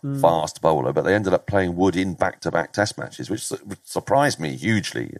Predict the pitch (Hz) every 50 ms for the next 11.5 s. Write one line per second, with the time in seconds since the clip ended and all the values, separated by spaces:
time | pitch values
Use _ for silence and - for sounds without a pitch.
0 | - - - 67 69 67 67 67 - _ _ - - - _ _ _ _ _ -
1 | 151 160 85 82 - 90 92 82 85 87 87 90 104 101 92 82 80 76 - -
2 | - - - 80 78 - - 78 76 73 71 69 - - 76 71 69 65 - -
3 | 76 76 71 55 - - 67 - - 71 - - 67 82 - - - - - -
4 | 58 78 80 78 76 76 71 69 71 80 73 73 71 73 80 85 82 76 69 -
5 | - 71 - 57 60 - - - - 67 65 64 65 73 87 131 131 147 147 82
6 | 78 73 76 76 69 - - - - - - - - _ _ _ _ _ - 73
7 | 76 73 76 - - 73 76 76 71 73 - 69 67 69 69 67 64 64 64 60
8 | - - - - - - - 80 85 87 - - - - - - - - - 78
9 | 80 95 107 107 95 - 95 92 92 95 92 90 90 - - - 113 95 - 104
10 | 107 185 101 104 101 - - 101 101 101 101 104 101 90 - 90 82 82 80 80
11 | 85 95 104 101 82 62 57 71 82 98